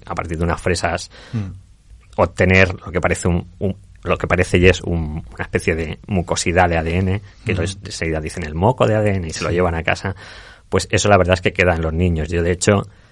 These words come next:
Speaker 1: eh, por contar una anécdota, el otro día el hijo de unos amigos, que tiene ahora, ah, menos de tres años, estuvo en la feria cuando tenía, pues, alrededor de dos años, eh, me lo pusieron por teléfono porque dijo que quería venir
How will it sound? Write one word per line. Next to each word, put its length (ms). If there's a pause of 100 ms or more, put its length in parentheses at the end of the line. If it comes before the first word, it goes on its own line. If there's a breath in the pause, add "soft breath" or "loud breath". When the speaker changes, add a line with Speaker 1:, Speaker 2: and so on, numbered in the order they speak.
(180 soft breath)
Speaker 1:
eh, 320 (180)
por 160
contar 260
una 160
anécdota, 560 (440 soft breath)
el 220
otro 220
día 320
el 120
hijo 180
de 60
unos 160
amigos, 380
que 100
tiene 200
ahora, 320 (140)
ah, 260 (680 soft breath)
menos 260
de 100
tres 220
años, 280 (100)
estuvo 480
en 100
la 80
feria 300
cuando 200
tenía, 420 (680 soft breath)
pues, 240 (240)
alrededor 460
de 60
dos 160
años, 300 (680 soft breath)
eh, 240
me 140
lo 100
pusieron 280
por 120
teléfono 380
porque 180
dijo 200
que 260
quería 380
venir 400